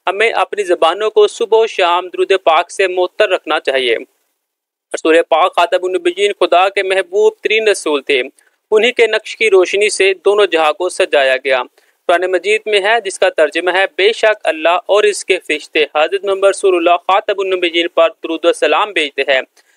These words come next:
ऐ ईमान वालो, तुम भी इन पर दुरूद सलाम भेजा करो।" दुरूद पाक पढ़ने की बहुत ज़्यादा फजीलत है। आप सल्लल्लाहु अलैहि वसल्लम पर दुरूद भेजने से हमारे तमाम दुख दूर हो जाते हैं।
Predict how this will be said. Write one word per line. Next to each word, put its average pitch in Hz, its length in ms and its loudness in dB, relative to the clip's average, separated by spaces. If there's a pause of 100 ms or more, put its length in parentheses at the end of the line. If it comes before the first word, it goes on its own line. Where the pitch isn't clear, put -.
(160)
ऐ 208 160 2
ईमान 214 280 -2
वालो, 220 300 2
तुम 226 280 0
भी 202 120 2
इन 196 80 0
पर 185 220 2
दुरूद 175 280 -2
सलाम 175 340 -2
भेजा 143 300 0
करो।" 127 220 -2
दुरूद 156 400 -2
पाक 220 380 2
पढ़ने 226 220 0
की 233 180 -2
बहुत 226 280 2
ज़्यादा 208 320 2
फजीलत 165 400 0
है। 175 100 2 (140)
आप 247 280 2 (140)
सल्लल्लाहु 202 280 2
अलैहि 190 180 0
वसल्लम 202 120 -2
पर 202 200 2
दुरूद 202 280 0
भेजने 180 300 2
से 214 200 2
हमारे 175 420 0
तमाम 190 400 0
दुख - 300 0
दूर 202 160 2
हो 190 80 2
जाते 139 360 0
हैं। 123 140 0